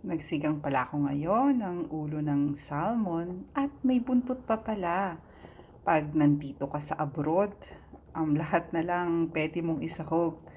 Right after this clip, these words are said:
So, ayan, nilagyan ko pala siya ng talong, kamatis, bawang,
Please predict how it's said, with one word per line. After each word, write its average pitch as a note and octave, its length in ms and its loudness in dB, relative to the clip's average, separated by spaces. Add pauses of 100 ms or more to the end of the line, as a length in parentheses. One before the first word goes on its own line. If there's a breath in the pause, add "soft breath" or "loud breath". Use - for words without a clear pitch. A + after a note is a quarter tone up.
(400 loud breath)
So, D#3 320 0
ayan, E3 320 2
nilagyan D3 400 2
ko - 80 -12
pala D3 240 0
siya D3+ 240 -6
ng C#3 160 2
talong, D3+ 640 0
kamatis, D#3+ 1120 -4
bawang, C#3+ 880 2